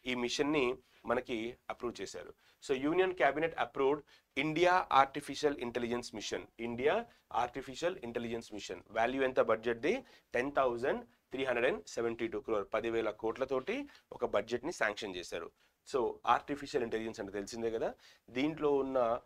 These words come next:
pros and cons ని మొత్తం వెరిఫై చేసి, లిమిటేషన్స్ అన్ని రిమూవ్ చేసి, మాక్సిమం హ్యూమన్ బెనిఫిట్‌కి పాజిటివ్స్ ఇవ్వాలనేది ఇంటెన్షన్. ఇక్కడ ఫస్ట్ మిషన్ తాలూకు ఇన్ఫర్మేషన్ ఉంది. న్యూస్ పేపర్‌లో కనుక చూసుకున్నట్టయితే సెవెన్ కీ ఫీచర్స్ అని అడిగాడు.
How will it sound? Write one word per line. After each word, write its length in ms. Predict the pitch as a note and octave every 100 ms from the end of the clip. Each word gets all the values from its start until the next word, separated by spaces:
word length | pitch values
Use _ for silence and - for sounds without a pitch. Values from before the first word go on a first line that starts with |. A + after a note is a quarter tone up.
| - _ _ A2+
pros 280 | A#2 C3+ -
and 140 | C#3
cons 280 | B2+ A#2 B2
ని 80 | -
మొత్తం 240 | G#2+ G#2+ A2
వెరిఫై 320 | G2+ G#2 A2
చేసి, 280 | G#2 G#2 - C#3+
లిమిటేషన్స్ 580 | G#2+ A#2+ C3 B2+ A#2 G#2
అన్ని 180 | G#2+ G2+
రిమూవ్ 260 | F#2+ G2+
చేసి, 300 | G2+ G2 - - - - - _ A2
మాక్సిమం 600 | A2+ B2+ B2+ C3 D#3 C3+
హ్యూమన్ 380 | - A#2+ C3+ C3+
బెనిఫిట్‌కి 480 | A2+ G#2+ A2 A2+ E3+ -
పాజిటివ్స్ 460 | G#2 G#2+ A#2+ G#2+
ఇవ్వాలనేది 420 | G#2 G2 F#2 A2+ F3+
ఇంటెన్షన్. 500 | G2+ F#2 - F#2 - _ - - -
ఇక్కడ 220 | C#3 F3
ఫస్ట్ 300 | E3 D3 -
మిషన్ 320 | E3 B2 F3 F3
తాలూకు 260 | E3+ D#3+
ఇన్ఫర్మేషన్ 480 | B2 B2 A2+ G2 F#2+
ఉంది. 180 | F2+ C3 G#3+ _ - _ -
న్యూస్ 260 | B2+ F3+
పేపర్‌లో 360 | - E3+ F3 E3+
కనుక 200 | D#3 C#3+ B2+
చూసుకున్నట్టయితే 680 | B2+ - C3+ A#2+ A#2 A#2+ A2 G#2 _ _ -
సెవెన్ 340 | C#3+ D3 E3 E3
కీ 120 | D3
ఫీచర్స్ 400 | - D#3 D#3 D3+
అని 120 | A#2 F2+
అడిగాడు. 280 | E2 D#2